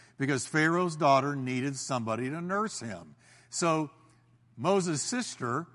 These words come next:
Miriam, who we read a lot about once they're in the wilderness, Miriam decided to go hang around and watch what happened to the basket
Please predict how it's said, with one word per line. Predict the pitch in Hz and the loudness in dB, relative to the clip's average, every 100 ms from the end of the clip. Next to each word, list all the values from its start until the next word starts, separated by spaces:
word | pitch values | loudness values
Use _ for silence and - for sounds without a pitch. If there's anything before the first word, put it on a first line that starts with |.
| - | -10
Miriam, | 120 196 233 151 113 110 160 180 - _ _ 165 | 0 4 6 4 0 -2 -4 -8 -16 _ _ 2
who | |
we | 170 160 | 4 6
read | 175 | 4
a | 160 | 4
lot | 139 185 226 | 6 8 6
about | 139 131 147 | 6 4 4
once | 156 160 | -2 0
they're | 165 156 | 0 0
in | 143 | 0
the | |
wilderness, | 123 170 208 127 107 135 - - _ | 0 0 0 -2 -4 -6 -8 -18 _
Miriam | 120 139 233 208 139 123 160 - - - | -6 2 4 4 2 0 -2 -6 -16 -8
decided | 147 190 185 185 | -2 4 6 6
to | 165 | 2
go | 165 151 | 0 2
hang | 196 202 | 0 2
around | 185 185 185 170 - 156 | 4 4 4 0 -10 -6
and | 147 | -2
watch | 151 190 208 - | 4 4 4 0
what | 180 156 | -2 0
happened | 185 220 202 156 | 0 0 -2 -4
to | 151 | -4
the | 143 | -4
basket | 117 175 208 - 156 | 0 2 2 -2 -4